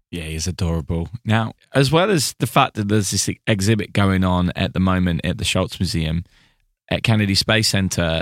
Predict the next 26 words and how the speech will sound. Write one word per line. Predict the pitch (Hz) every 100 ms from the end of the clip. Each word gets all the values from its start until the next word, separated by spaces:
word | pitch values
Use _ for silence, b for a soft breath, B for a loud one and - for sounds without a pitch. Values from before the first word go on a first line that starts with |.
| -
there's | 95 90
a | 98
new | 98 98 101 101 98 98 92 - _ _ _ _ _ -
show | - - 131 120 92 76 - _ _ -
called | - 98 -
All | 127 123
Systems | - 117 - 107 95
Are |
Go, | 87 110 95 76 69 - B B
and | -
it's | 95 -
an |
immersive | 107 107 117 117 - 101
experience | 98 - 107 107 90 78 -
feat-, | - 95 - 82 -
featuring | 101 85 98 90
puppetry | - 101 - - 98 92 87
and | 87
light, | 90 87 -
sound, | - 98 92 90 87
and, | 85 85 - B B
and | - 85 82 - _ _ -
Snoopy | - - 78 92
and, | 85 87 -
and | 92 90
Peanuts. | 123 113 - - -